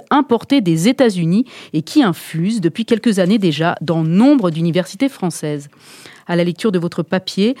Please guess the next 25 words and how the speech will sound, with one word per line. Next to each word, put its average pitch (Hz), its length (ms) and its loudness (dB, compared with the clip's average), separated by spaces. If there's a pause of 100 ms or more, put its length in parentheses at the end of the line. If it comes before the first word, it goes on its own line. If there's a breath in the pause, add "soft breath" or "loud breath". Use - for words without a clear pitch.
(260 loud breath)
nombreux 247 540 6
sont 220 180 2
les 185 220 2
internautes 233 500 2
du 165 80 -6
Figaro 208 540 2 (100)
qui 247 140 -2
s'indignent 185 800 2
de 196 100 0
cette - 280 -2
tendance 220 520 2 (280 loud breath)
et 285 120 4
réclament 208 540 2 (100)
la 156 180 -2
fermeture 240 920 0
de 160 120 -6
l'école. 165 640 0 (180 loud breath)
Certains 233 440 0
font 170 180 -4
par 240 220 0
ailleurs 220 440 2
des 165 120 0
comparaisons 233 680 2
avec 170 300 0
l'ena, 214 480 2